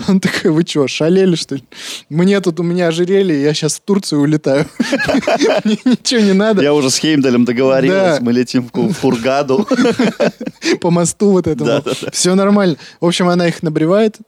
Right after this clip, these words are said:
Speaker 2: Мгм.
Speaker 1: и Локи такой говорит, «А давай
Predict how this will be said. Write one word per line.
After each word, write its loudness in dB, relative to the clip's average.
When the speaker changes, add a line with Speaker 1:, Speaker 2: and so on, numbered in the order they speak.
Speaker 2:
Мгм. -6
Speaker 1:
и 2
Локи -2
такой -4
говорит, -2
«А -4
давай 0